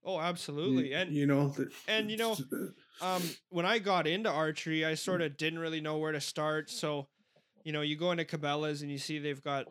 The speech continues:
Speaker 1: a little desk with an archery sign, and they've got twelve bows hanging from racks from the roof, and it looks super fancy and cool. And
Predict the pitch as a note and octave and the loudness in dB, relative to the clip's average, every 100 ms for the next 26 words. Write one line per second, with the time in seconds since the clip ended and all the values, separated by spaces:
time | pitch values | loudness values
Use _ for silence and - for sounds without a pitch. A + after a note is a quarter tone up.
0 | - - D3+ E3 C#3 C#3 C3+ C3+ - - | -12 -8 -4 -4 -4 -2 -2 -2 -6 -8
1 | C#3 C#3+ C3+ C3+ C3+ D3 C3+ - B2+ C3 | -12 -10 -6 -4 -4 -4 -4 -4 -4 -4
2 | C#3 C3+ C3 C3 C3 D3 C3+ - D#3 _ | -6 -6 -6 -6 -4 -2 -2 -4 -18 _
3 | - _ _ _ _ _ - D3+ C#3+ C3 | -20 _ _ _ _ _ 0 2 0 -2
4 | C3 B2+ C3 - C3+ C3+ C3+ C3+ C3+ B2+ | -4 -2 -2 -2 -4 -2 -4 -6 -4 0
5 | A#2+ B2 - - - - - D3 C#3 C3 | 0 -2 -6 -10 -12 -10 -6 -2 0 0
6 | C#3+ C#3 C#3 C#3 D3 - - E3 E3 D3 | -2 -2 -4 -2 -2 -2 -4 -2 -4 2
7 | E3 E3 E3 - E3 D#3 - E3+ F3 F3+ | 4 4 2 0 0 0 0 4 6 6
8 | E3 D3 | 4 0